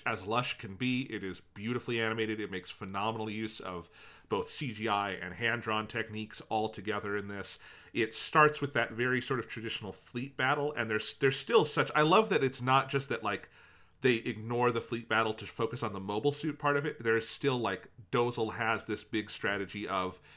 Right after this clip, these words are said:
he sacrifices some ships to the T N M fleet, which convinces them that Dozel is going to retreat, but what he actually does is he makes this circle maneuver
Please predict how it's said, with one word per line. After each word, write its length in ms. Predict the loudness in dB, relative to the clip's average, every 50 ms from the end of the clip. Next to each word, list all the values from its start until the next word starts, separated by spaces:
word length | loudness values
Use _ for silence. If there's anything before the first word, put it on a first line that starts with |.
| -20 -18 -10
he 140 | -8 -8 -6
sacrifices 720 | -2 0 0 2 2 0 0 2 2 2 2 2 -2 -6
some 200 | -4 -4 -4 -4
ships 300 | -4 -2 -2 -2 -2 -4 -8
to 80 | -8
the 100 | -8 -6
T 240 | -6 -6 -4 0 0
N 120 | 0 0 -2
M 140 | -4 -6
fleet, 460 | -8 -10 -8 -8 -8 -8 -8 -12 -16 -20 _ -20 -20 -20 _ _ _ _ _ _ _ -20 _ _
which 240 | -2 -2 -2 -2 -4
convinces 560 | -4 -6 -4 -2 -2 -2 -2 -2 -4 -6 -2
them 300 | -2 0 0 0 -2 -2
that 200 | -4 -4 -4 0
Dozel 300 | 2 2 2 2 2 -2
is 100 | -6 -2
going 200 | 0 -2 -2 -2 -4
to 140 | -6 -6 -6
retreat, 540 | -6 -6 -6 -2 0 0 0 0 -2 -6 -10
but 80 | -8
what 160 | -6 -6 -4 -2
he 120 | 2 4
actually 320 | 6 4 4 2 -2 -2
does 220 | -2 -2 -2 -2 -4
is 100 | -8 -10
he 120 | -10 -8
makes 220 | -8 -8 -8 -6 -8
this 140 | -8 -6
circle 360 | -6 -4 -4 -4 -2 -4 -6 -8
maneuver 540 | -8 -8 -8 -8 -6 -4 -2 -4 -4 -4